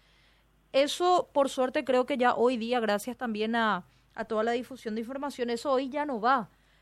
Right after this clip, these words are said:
Pero, eh, no vamos a creer, Holger, de que el comercio absuer-, absorba ese costo. Sí o sí va a transferir algo al cliente. ¿Y qué hace allí al cliente cuando necesita,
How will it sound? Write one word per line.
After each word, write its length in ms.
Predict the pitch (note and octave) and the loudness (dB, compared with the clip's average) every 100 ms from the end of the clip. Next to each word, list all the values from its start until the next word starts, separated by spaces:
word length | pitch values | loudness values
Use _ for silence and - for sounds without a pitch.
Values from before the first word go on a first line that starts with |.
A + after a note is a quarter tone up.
| _ | _
Pero, 460 | - A#3+ B3 D#4 G4 _ _ _ _ - | 4 6 8 6 4 _ _ _ _ -4
eh, 460 | A#3 A#3 A#3 A#3 - _ _ - | 0 2 2 0 -4 _ _ -10
no 260 | B3 A#3+ | -2 0
vamos 300 | G3 A#3+ F#4 G#4 | 4 4 4 4
a 60 | F4+ | 2
creer, 280 | C#4 A3+ G#3+ | 2 2 0
Holger, 340 | G3 F3+ G#3+ G#3+ | -4 -4 -2 -2
de 140 | A3 | -2
que 80 | A#3 | -2
el 140 | A#3+ | -2
comercio 640 | - G3 F3+ G3+ B3+ C4+ A#3+ | -2 -2 0 0 0 0 -2
absuer-, 680 | - - G#3 A3 C#4 C#4 - | -2 -6 0 2 2 -2 -8
absorba 760 | F#3+ - - - B3 D4+ B3 - | -10 -10 -12 0 2 4 0 -2
ese 340 | F#3+ F3+ G#3 F3+ | -6 -8 -10 -10
costo. 540 | - G3+ F#3+ - E3+ D#3 | -4 -2 -2 -6 -16 -16
Sí 260 | - D4 | -4 2
o 60 | D#4+ | 2
sí 320 | - - E4+ | 2 -4 -2
va 80 | G4 | 0
a 60 | B3+ | 0
transferir 560 | B3+ C4 B3+ G#3+ G#3 | 0 -4 -4 -4 -4
algo 220 | F#3+ F#3+ A#3 | -4 -2 -2
al 180 | A#3+ | -4
cliente. 360 | - G#3 F#3+ B3+ | -10 -10 -10 -10
¿Y 40 | |
qué 160 | A#3 E4+ | -6 0
hace 260 | D#4 A3+ A#3 | 0 0 -4
allí 200 | G3 F#3+ | -4 -6
al 140 | F#3+ | -8
cliente 340 | A3+ G3 G3 B3 | -10 -10 -6 -2
cuando 240 | D#4 F#4 | 0 0
necesita, 720 | D#4 B3+ A#3+ A#3 A3 C#4 C4 | -2 -4 -10 -14 -8 -6 -6